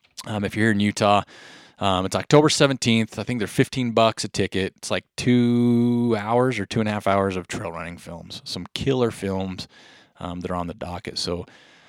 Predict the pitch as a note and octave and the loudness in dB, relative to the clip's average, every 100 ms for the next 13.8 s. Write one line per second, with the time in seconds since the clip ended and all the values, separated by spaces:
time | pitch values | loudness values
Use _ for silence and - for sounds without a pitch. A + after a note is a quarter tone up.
0 | _ _ _ A#2+ B2 A#2+ A2 A#2+ G#2+ - | _ _ _ 0 4 4 6 6 6 4
1 | G2+ G2+ C#3 C#3 B2+ - C#3 B2 C3 C3 | 2 2 2 2 0 4 6 6 2 0
2 | - - D#3+ F3 C3+ G#2 G2+ F#2+ - A2 | -6 -2 0 2 2 2 4 2 4 4
3 | G2 A2 G#2 - - G3 F3 G#2 G2 F#2 | 4 -4 -10 -4 0 0 0 -2 -4 -4
4 | - F#2+ - A2+ F2+ E2 - G2 A2+ A#2+ | -4 -2 -2 -2 -2 -6 -2 2 4 2
5 | A#2 A#2+ A#2 G#2 - G#2 G2+ - G#2 G2 | 0 2 4 4 4 0 -2 -4 -6 -6
6 | - C#3 B2+ B2 A2 G2 - G#2+ G#2 G2+ | -4 0 2 2 0 -2 -2 -2 0 0
7 | G#2 - - - - - F#2+ G2 F#2+ F#2+ | -2 -6 -8 -20 -20 -8 -2 0 0 2
8 | C#3 G#3 A2+ A2 A#2 G#2 F2 F2 F#2+ F#2+ | 4 4 4 6 6 6 -2 -4 -4 -2
9 | - F#2 F2 E2+ - - C3 D3 D3+ - | -2 -2 -4 -6 -8 -2 2 2 0 -4
10 | - A2+ A2+ G#2 - G2+ F#2 F#2+ E2+ F2+ | -2 0 0 -4 -2 -2 -4 -8 -6 -4
11 | - - G2+ G2+ B2+ C3 - _ - G#2+ | -4 -4 -2 0 -2 -8 -16 _ -4 -2
12 | C3+ G#2+ - G2+ G#2 G2+ G#2 A#2+ C3 - | -2 -2 0 2 4 2 0 -2 -10 -12
13 | _ _ _ - F#2 F2+ G#2 C3+ | _ _ _ -10 -8 -6 -2 -2